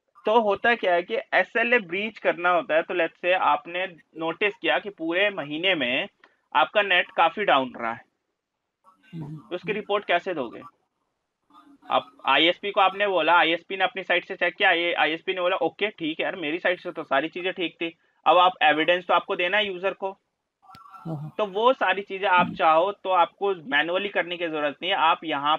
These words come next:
Speaker 1: पे चेक, अ, परफॉर्मेंस एसएलए इंप्लीमेंट कर सकते हो अपने एसडी वैन इंटरफेसेस और सॉरी, एसडी वैन मेंबर्स के लिए। अब मैं यूज़ करूंगा हर जगह पे एसडी वैन मेंबर्स, तो समझ लेना कि मैं wan कनेक्टिविटी की बात कर रहा हूँ। अब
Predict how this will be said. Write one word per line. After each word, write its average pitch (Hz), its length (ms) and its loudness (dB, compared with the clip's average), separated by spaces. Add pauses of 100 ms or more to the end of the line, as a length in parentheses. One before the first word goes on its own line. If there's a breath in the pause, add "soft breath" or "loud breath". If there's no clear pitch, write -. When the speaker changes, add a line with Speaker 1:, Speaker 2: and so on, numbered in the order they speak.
Speaker 1:
पे 160 200 2 (380)
चेक, - 320 0
अ, - 240 0
परफॉर्मेंस 165 680 -2
एसएलए 165 400 -2
इंप्लीमेंट 151 500 -6
कर 135 160 -2
सकते - 320 -6
हो 170 60 2
अपने 185 380 0
एसडी 151 380 0
वैन 170 260 2
इंटरफेसेस 156 840 -4 (160)
और 165 100 4
सॉरी, 139 220 0
एसडी 135 320 -4
वैन 170 220 -2
मेंबर्स 127 420 -2
के 127 120 -8
लिए। 208 180 -12 (400)
अब 160 100 4
मैं 196 160 2
यूज़ 208 300 -4
करूंगा 202 300 2
हर 185 160 4
जगह 180 240 2
पे 190 120 2
एसडी 160 260 2
वैन 180 180 0
मेंबर्स, 123 500 -2
तो 156 60 -8
समझ 185 300 -2
लेना 190 220 -2
कि 202 120 -8
मैं 190 160 -2
wan 160 380 0
कनेक्टिविटी 147 520 -6
की 147 100 -10
बात 120 180 -2
कर 120 160 -8
रहा 127 40 -8
हूँ। - 200 0
अब 214 120 -6